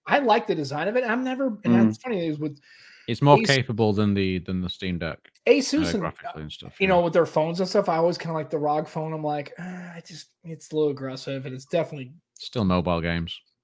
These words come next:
Speaker 1: It still looks mu-, very much like a gaming, but I look at their handheld, I'm like, "Dude, that Ally,
Speaker 2: Mm.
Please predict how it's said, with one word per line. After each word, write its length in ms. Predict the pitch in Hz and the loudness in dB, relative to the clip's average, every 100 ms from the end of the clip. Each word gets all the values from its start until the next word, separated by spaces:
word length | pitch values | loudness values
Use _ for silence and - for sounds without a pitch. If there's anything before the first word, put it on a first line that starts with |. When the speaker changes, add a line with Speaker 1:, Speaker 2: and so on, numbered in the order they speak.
| - 233 | -4 0
Speaker 1:
It 140 | 220 | 0
still 520 | - - 285 226 165 165 | 0 8 10 10 8 6
looks 400 | 170 196 - 165 | 10 10 10 0
mu-, 320 | 165 170 160 | 2 2 4
very 200 | 175 170 | 4 4
much 280 | 151 151 - | 2 -2 0
like 320 | 147 143 131 | 0 0 -4
a 340 | 131 131 120 113 _ | -10 -10 -12 -18 _
gaming, 420 | 139 147 165 180 | -10 -8 -8 -6
but 120 | 160 156 | -6 2
I 160 | 233 | 2
look 180 | 285 170 | 2 0
at 120 | 151 | -2
their 140 | 135 127 | -4 -6
handheld, 560 | 143 175 185 233 220 | -6 -2 0 2 0
I'm 140 | 175 180 | -4 -2
like, 260 | 160 131 | -4 -4
"Dude, 300 | - 180 151 | -4 -2 -2
that 220 | 131 196 - | -4 -8 -6
Ally, 440 | 143 165 190 220 | -6 -2 -2 -2
Speaker 2:
Mm. 280 | 226 113 110 | -2 -2 -4